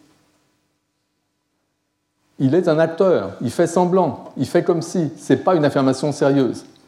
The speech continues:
Et c'est le, c'est, c'est ce type de cas qui, euh,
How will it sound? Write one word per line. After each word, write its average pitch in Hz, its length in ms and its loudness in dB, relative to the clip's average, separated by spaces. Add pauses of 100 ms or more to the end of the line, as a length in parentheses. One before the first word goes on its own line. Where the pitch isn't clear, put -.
(680)
Et 143 280 2
c'est 143 180 0
le, 120 180 0 (100)
c'est, 139 200 0
c'est 135 240 0
ce - 300 -4
type 185 440 -2 (100)
de 127 120 0
cas 196 500 -2
qui, 139 300 2
euh, 117 220 2